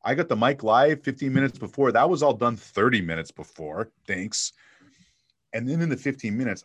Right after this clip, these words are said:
I wouldn't talk about shopping. I wouldn't talk about duty free. I wouldn't talk about why you gotta buy, uh, Mexican vanilla without alcohol and you want it to not sit in the sun, so you gotta buy it at this store and only this store in Cozumel. I wouldn't talk about any of that. I would just talk to people,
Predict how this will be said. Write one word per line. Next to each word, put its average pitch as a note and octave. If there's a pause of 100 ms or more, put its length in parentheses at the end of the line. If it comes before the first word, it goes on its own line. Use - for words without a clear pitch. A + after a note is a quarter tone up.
I -
wouldn't C#3+
talk D#2+
about D2+
shopping. D#2+
I F2
wouldn't B2+
talk E2
about D2+
duty D2
free. E2+
I A2+
wouldn't C3
talk F#2
about D#2+ (380)
why F#2
you F2
gotta E2
buy, D2+ (600)
uh, D2
Mexican F2
vanilla D#2+
without D#2+
alcohol D#2+
and D#2+
you D#2+
want E2
it -
to E2
not E2
sit F2+
in D#2+
the D2+
sun, D#2
so -
you D2+
gotta E2
buy D#2+
it D#2
at -
this F2
store D#2
and D#2
only D#2+
this D#2
store D2+
in C#2+
Cozumel. D2 (1300)
I -
wouldn't G2+
talk G#2+
about E2+
any A#2
of D#2
that. C2
I -
would G#2
just -
talk E2+
to -
people, -